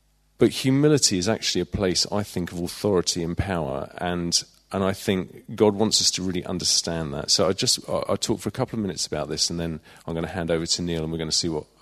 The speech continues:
uh, what God's gonna do. So, um, yeah, in John three thirty, uh, um, it's, it, G-, uh,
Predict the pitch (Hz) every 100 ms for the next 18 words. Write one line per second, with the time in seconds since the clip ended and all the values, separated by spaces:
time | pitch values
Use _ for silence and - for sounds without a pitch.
0 | - 76 78 78 - 80 - 73 78 82
1 | 78 - _ _ _ _ _ _ - -
2 | - 127 120 110 - - - - - -
3 | 113 110 110 110 - - _ _ _ _
4 | _ _ _ _ _ _ _ _ _ _
5 | - - - - 110 107 147 131 120 131
6 | 107 - 104 95 - 69 76 - - 85
7 | 82 78 - - _ _ _ _ _ _
8 | _ _ _ _ _ _ _ _ - 82
9 | 85 - - _ _ - - - 98 87
10 | 95 - 101 - 90 87